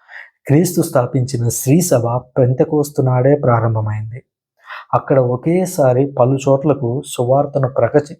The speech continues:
ప్రకటించడంలో దేవుడు ప్రత్యక్షంగానో పరోక్షంగానో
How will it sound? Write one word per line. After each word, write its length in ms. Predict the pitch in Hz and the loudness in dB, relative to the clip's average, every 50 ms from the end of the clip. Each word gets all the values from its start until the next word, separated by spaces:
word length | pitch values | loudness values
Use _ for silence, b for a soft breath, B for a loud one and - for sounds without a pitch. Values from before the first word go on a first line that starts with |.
| _ - | _ -2
ప్రకటించడంలో 760 | 120 113 131 135 156 151 147 - 127 120 117 113 117 127 135 | 0 0 0 0 -2 -2 -4 -4 -4 -4 -2 0 0 2 2
దేవుడు 680 | 127 117 110 120 123 135 139 139 120 120 120 131 - _ _ _ _ B B B B B B B | 2 2 2 4 4 4 4 2 2 0 -2 -4 -6 _ _ _ _ B B B B B B B
ప్రత్యక్షంగానో 960 | 117 117 - - - 139 - - 147 135 123 123 120 120 123 131 143 143 147 - - | -2 -2 0 0 -2 -2 0 -2 -4 -4 -2 -2 -4 -2 -2 -2 -2 -2 -2 -2 0
పరోక్షంగానో 1040 | 117 123 135 143 139 143 - 143 127 123 120 120 117 117 120 127 147 180 185 - | 2 2 2 2 0 -2 -4 -4 -2 -2 -2 -2 -2 -2 -2 -2 -2 -2 -4 -8